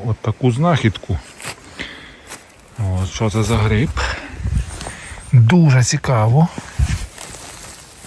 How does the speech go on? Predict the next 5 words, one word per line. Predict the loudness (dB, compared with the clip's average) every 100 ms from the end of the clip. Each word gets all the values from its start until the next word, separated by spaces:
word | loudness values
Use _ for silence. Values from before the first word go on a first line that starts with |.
| -18 -16 -16 -14 -12 -10 -8
Що | 0 2
за | 2
сироїжка | 2 4 4 4 0 -4 -6
така, | -2 0
а? | 2 2